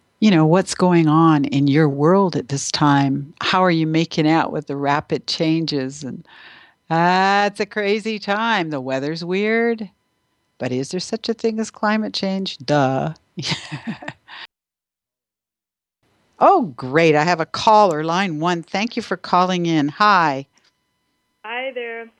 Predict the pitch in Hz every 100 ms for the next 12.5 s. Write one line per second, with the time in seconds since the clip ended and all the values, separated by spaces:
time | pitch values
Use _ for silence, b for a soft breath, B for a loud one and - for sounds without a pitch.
0 | _ _ _ _ 240 254 254 247 247 233
1 | 175 143 _ _ _ _ _ _ _ _
2 | _ _ - 247 - 311 440 - 254 269
3 | 294 277 359 277 - _ _ _ _ -
4 | 240 247 226 - 233 254 339 508 _ -
5 | - - _ _ _ _ 311 339 - _
6 | _ _ _ _ _ _ - 339 208 156
7 | 165 277 269 _ _ - 302 285 233 208
8 | 202 160 165 160 165 170 _ _ _ _
9 | _ _ _ _ _ 214 247 262 226 190
10 | 214 233 233 220 214 226 254 262 - 285
11 | 233 156 151 _ B B B 339 427 330
12 | 370 294 330 370 349